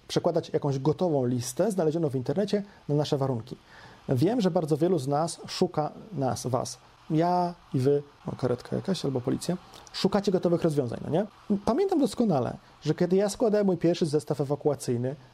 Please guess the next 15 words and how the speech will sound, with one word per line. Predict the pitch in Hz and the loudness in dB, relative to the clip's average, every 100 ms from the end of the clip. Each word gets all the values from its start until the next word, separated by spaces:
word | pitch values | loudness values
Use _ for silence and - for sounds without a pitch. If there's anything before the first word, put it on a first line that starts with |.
| _ | _
też | - 120 | -2 -2
szukałem | - 208 160 131 160 | -2 -2 -2 0 0
gotowych | 202 120 143 | -2 -2 -2
rozwiązań, | 240 349 311 170 139 - - - | 0 0 0 2 0 -4 -18 -16
szukałem | - 202 143 180 | -4 -2 0 0
gotowych | 202 165 127 196 | 0 0 0 2
list | 302 320 190 - - - - - _ - | 2 4 2 -2 -18 -20 -20 -20 _ 0
i | 151 | 2
od | 151 | 4
nich | 202 | 2
zaczynałem, | 208 - 277 196 131 | 2 0 0 2 2
bo | 131 | 0
myślałem, | 156 - 170 220 165 | -4 0 0 2 2
że | 139 143 151 - | 2 2 0 -2
jak, | 143 | -2